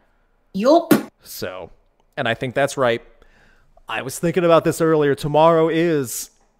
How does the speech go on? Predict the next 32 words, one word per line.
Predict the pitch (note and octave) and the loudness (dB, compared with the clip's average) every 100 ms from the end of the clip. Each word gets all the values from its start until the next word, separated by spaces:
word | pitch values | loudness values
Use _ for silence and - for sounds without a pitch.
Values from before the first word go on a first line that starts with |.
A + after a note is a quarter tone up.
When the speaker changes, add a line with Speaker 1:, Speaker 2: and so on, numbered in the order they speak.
| _ _ - | _ _ -10
Speaker 2:
it | C#3 D3+ | -8 -6
really | D3 E3+ F3 F3+ | 0 2 2 4
does | F3+ E3+ - | 2 2 -2
feel | F3+ F3 D3+ | 0 2 2
like | C3+ - | 0 -2
this | C3+ C3+ D3 C3+ - | -14 -6 -4 -4 -8
one | C3+ D3 D3+ C#3 | -4 -2 -2 -2
day, | D3+ D3+ C#3+ - - _ _ _ _ | 0 0 -2 -8 -20 _ _ _ _
this, | D3+ C#3+ E3 - - _ _ _ _ _ _ | -2 2 2 0 -8 _ _ _ _ _ _
let | - E3+ | -2 0
me | |
rephrase, | E3 D3+ D#3 B2+ G#2+ - | 0 -2 -2 -2 -4 -8
tomorrow | D#3+ C#3 C#3 F3+ D#3 B2+ A#2 A2+ _ _ _ - | -6 -2 0 0 2 2 0 -4 _ _ _ -14
could | - D#3 C3+ | -4 -2 0
be | D3+ D#3 C#3 | 0 0 0
one | B2+ C3+ | -2 -4
of | |
the | C3 | -2
most | C3+ C3 | -2 -2
important | B2+ - D3 C#3+ | -6 -6 -6 -4
days | D3 D3+ D3 | -2 0 -2
in | C3 | -4
American | B2+ C3 C#3+ | -4 -4 -2
history, | C#3 C3 B2+ A2 G2+ - | -4 -4 -6 -8 -8 -12
one | G2+ B2 | -8 -4
way | C3 | 0
or | C#3 | 0
another. | D3 C#3+ A2 - - _ _ _ _ _ _ _ _ _ _ _ _ _ _ _ - | 0 0 -2 -6 -18 _ _ _ _ _ _ _ _ _ _ _ _ _ _ _ -6
In | B2+ | 0
our | A#2+ C3 | 2 2
generation, | E3 C#3+ D3 C#3 A2+ G#2+ _ _ _ _ _ _ _ _ _ _ | 0 0 -2 -4 -8 -12 _ _ _ _ _ _ _ _ _ _
especially. | - - C3 A#2+ - F2+ | -12 -6 -4 -4 -6 -14